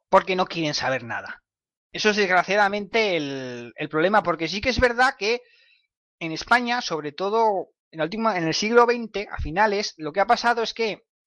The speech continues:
la, España se ha desentendido de su familiar, que es la América española, y se ha ido a Europa.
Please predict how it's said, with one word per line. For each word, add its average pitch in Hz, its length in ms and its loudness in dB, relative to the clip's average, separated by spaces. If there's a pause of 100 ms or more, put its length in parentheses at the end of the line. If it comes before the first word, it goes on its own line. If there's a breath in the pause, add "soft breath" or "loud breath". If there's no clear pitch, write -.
la, 170 240 -2 (100)
España 202 600 0
se - 180 0
ha 240 100 4
desentendido 190 720 -2
de 175 360 -2 (640)
su - 200 -8
familiar, 175 640 2
que 208 200 -2
es - 200 -10 (460)
la 127 100 -12
América 147 280 -8
española, 247 540 0 (1160 loud breath)
y 226 100 0
se 240 140 4
ha 240 60 2
ido 254 300 -2
a 170 80 -2
Europa. 214 400 -2